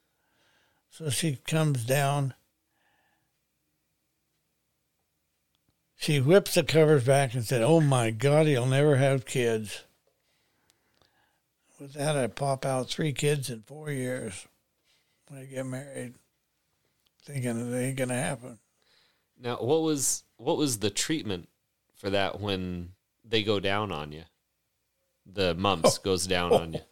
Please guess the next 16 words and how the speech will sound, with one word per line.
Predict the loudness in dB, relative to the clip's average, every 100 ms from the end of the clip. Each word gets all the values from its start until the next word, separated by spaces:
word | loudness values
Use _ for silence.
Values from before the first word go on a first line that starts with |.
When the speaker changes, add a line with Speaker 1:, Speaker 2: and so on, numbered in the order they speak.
| _ _
Speaker 1:
<laughs> | _ _ -8
There's | -4 0
no | 2 0
treatment. | 4 2 2 -6 0
There's | 0 0
just | 0 -2 -4 -2
pain. | 0 2 0 -4 -8 _ -20 -16 -16 -16 -20 -20 _ _
And | 0 2 2 0 -4 _ _ _ _ _ _ _ _ _
so | 4 8 8 4 -4 -16 _ _ _ _ _ -6
the | 0
doctor | 6 6 6 0 -2
said, | 2 2 2
"Put | 0 4
ice | 6 6 6 4
on | 4 4
him." | 0 -4